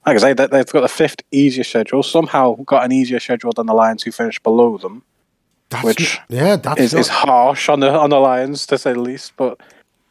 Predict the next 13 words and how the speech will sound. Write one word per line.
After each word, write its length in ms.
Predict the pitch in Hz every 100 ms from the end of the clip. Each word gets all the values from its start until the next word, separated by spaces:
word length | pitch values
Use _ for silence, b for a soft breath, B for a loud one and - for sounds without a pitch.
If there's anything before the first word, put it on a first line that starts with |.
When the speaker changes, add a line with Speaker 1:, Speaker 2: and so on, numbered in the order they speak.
| _
Speaker 1:
the, 120 | 156
the 200 | - 156 175
only, 340 | 180 135 135 _ -
I, 220 | - - 147
I 20 |
found 200 | 170 156
a 20 |
positive 500 | - 139 123 - 107
thing 280 | - 107 104
about 220 | 101 101
the 60 | 98
Bears 440 | 107 98 101 -
in, 220 | 120 110